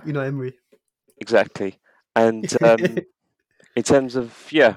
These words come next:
Speaker 2: the local area, I mean, it's, it's been a topical sort of debate in the local sort of communities. I mean, we, it was the birth of the riots back in twenty eleven, um, the
Speaker 1: Oh,
Speaker 2: Tottenham
Speaker 1: yeah,
Speaker 2: riots,
Speaker 1: it was.
Speaker 2: as you know, yeah.
Speaker 1: Yeah.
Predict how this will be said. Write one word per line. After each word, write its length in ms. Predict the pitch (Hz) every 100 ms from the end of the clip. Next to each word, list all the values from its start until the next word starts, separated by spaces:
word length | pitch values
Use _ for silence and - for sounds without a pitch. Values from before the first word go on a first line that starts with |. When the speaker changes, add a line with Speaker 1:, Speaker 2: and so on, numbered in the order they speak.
| - _ _ _ _ _
Speaker 2:
the 80 | 120
local 320 | 127 - 120
area, 320 | 117 117 101 98
I 40 |
mean, 280 | 104 104 98 - _ -
it's, 340 | 127 - - - -
it's 100 | -
been 260 | - 120 107
a 40 |
topical 300 | - 95 98
sort 160 | - -
of 80 | -
debate 400 | 101 104 95 80
in 240 | 95 90
the 80 | 90
local 320 | 95 92 98
sort 200 | 90 -
of 20 | -
communities. 640 | 101 101 98 98 95 - -
I 40 | 104
mean, 200 | 98 95
we, 100 | - _ -
it 80 | 101
was 240 | 101 95
the 140 | 107 101 -
birth 240 | 107 -
of 140 | 92 -
the 220 | 104 95 - _ _
riots 600 | 113 113 95 - - - -
back 160 | - 107
in 60 | 107
twenty 320 | - 101 107
eleven, 380 | 101 98 92 92 _ - _ -
um, 280 | 95 92 95
the 60 | 92
Speaker 1:
Oh, 20 |
Speaker 2:
Tottenham 220 | - 95
Speaker 1:
yeah, 60 | 95
Speaker 2:
riots, 280 | 95 139 135
Speaker 1:
it 140 | -
was. 200 | 151 151 _
Speaker 2:
as 140 | 104 -
you 60 |
know, 180 | 101 98
yeah. 240 | 95 107 92
Speaker 1:
Yeah. 120 | 131